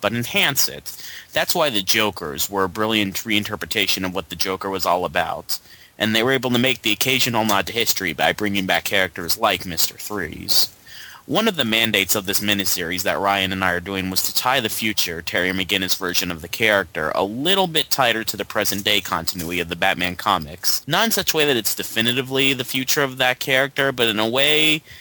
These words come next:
that at some later date can allow someone to decide Batman Beyond was canon or was not canon. We're not definitively saying that in this miniseries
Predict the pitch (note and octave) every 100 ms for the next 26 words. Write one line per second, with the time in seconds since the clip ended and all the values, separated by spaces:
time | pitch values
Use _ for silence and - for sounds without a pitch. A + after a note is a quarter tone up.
0 | - - G#2 G2+ - B2+ A#2+ A#2+ B2 G#2
1 | A2 G#2+ B2 A2 A2+ A#2 A#2 A#2+ A2+ G#2
2 | F#2+ - G#2+ G2+ G2+ G2 G2 _ _ -
3 | G#2+ F#2 A#2 A2+ A2 G#2 G#2 F#2 - C3+
4 | C#3 C#3 C#3+ G2 F#2+ G2 F2+ F#2+ E2 -
5 | E2 D2+ D#2+ G2+ - - A#2+ D#3+ G#3+ D#3
6 | - D#3 C3 A#2 - A#2+ A2 F2+ F#2+ F#2+
7 | - _ - F#2+ F#2+ G2 G2+ G2+ A2 G2+
8 | F2+ - E2 E2 F#2 G#2+